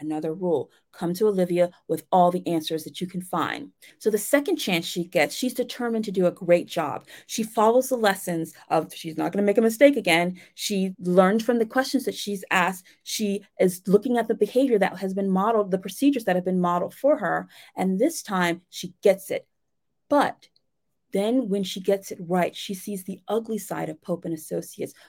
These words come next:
when the information that she's ha-, that she has gathered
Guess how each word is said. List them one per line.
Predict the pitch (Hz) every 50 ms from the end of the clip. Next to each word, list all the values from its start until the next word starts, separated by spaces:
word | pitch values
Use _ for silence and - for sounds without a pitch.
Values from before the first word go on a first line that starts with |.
| _
when | - 190 190
the | 185 185 180
information | 185 190 214 226 - 233 202 185 180 185 185 - 208 190
that | 180 - -
she's | - - 196 190 185 180 -
ha-, | - - 180 175 180 180 - - 196
that | - 180 180
she | - - 190
has | 175 165 -
gathered | - - 170 165 - 202 226 247 269 -